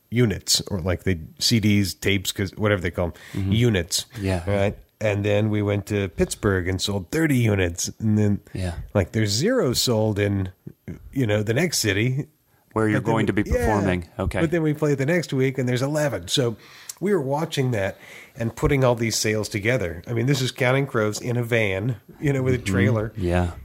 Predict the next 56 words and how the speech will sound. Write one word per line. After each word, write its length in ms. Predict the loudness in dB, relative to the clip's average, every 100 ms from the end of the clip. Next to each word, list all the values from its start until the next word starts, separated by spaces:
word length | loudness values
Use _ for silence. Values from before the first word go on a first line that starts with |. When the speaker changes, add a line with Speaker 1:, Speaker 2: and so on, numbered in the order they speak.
| -8
Speaker 1:
And 120 | -4
we're 100 | -2
looking 340 | 0 -2 -2 0
at 60 |
our 80 | 0
record 280 | 0 -2 -4
sales. 340 | -4 -4 -6
"We 180 | -8 -4
sold 280 | -2 0 2
a 40 |
hundred 200 | 2 2
and 100 | 0
seventy-five 720 | -2 0 0 -2 -2 0 0 0
last 280 | 0 0 2
week. 220 | 0 0
Hundred 240 | -2 -2
seventy-five 440 | 0 0 0 0 2
units." 540 | 2 2 0 0 -4 -6
Speaker 2:
Yeah. 240 | -2 0 0
Speaker 1:
And 80 | 0
I 40 |
remember 320 | 2 2 0 -6 -14
Matt 260 | -4 -2 -2
Malley 260 | 0 2 2
would 140 | 0
say, 260 | 0 0 0 -4 _ _ _ _
"We've 240 | -2 -2 0
gone 380 | 0 0 -2 0
gum 340 | 0 2 2
wrapper." 520 | 2 2 0 0 -2 0
You 140 | 2
know, 120 | 2
we're 240 | 2 2 2
like, 260 | 2 0 2
Speaker 2:
<laughs> 0 |
Speaker 1:
"We're 200 | 2 2
not 120 | 2
gold, 300 | 2 2 2
we're 80 | 0
gum 280 | 2 2 2
wrapper." 280 | 0 -2 -8 -14 -20 -20 _
So 360 | -4 -2 0 -4 -14 _ _ _ _ _ -12 -8
we 140 | -2 0
got 160 | 2
up 120 | 0 -2
to 100 | -4
a 20 |
point 300 | 0 0 0
where 100 | -2
we 100 | -2
were 80 | -2
selling 360 | 0 2 2 0
seven 240 | 0 2
hundred 240 | 4 2 2
fifty 360 | -2 0 -2
to 320 | 0 -2 -4